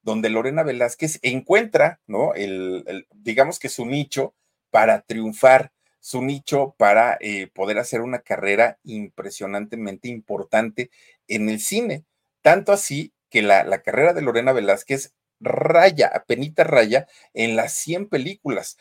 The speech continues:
No estamos hablando de que, pues, hizo dos, tres películas y hasta ahí. Ahorita hablamos qué tipo de películas hizo. Bueno, pues miren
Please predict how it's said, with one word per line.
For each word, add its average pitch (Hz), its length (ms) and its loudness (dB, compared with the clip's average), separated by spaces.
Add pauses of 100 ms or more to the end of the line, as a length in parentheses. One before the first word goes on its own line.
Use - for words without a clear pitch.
(200)
No 113 260 2
estamos 202 360 -2
hablando 113 360 2
de 123 140 -6
que, 98 340 -4
pues, 101 240 -10
hizo 123 240 -2
dos, 113 180 -2
tres 110 180 -10
películas 92 640 -6
y 113 120 -4
hasta - 280 0
ahí. 208 200 -2 (240)
Ahorita 95 340 2
hablamos 107 360 2
qué - 80 -12
tipo - 280 -14
de 92 120 -8
películas 113 560 -2
hizo. 208 220 -8 (440)
Bueno, 110 320 -2 (300)
pues 110 180 -8
miren 147 400 -2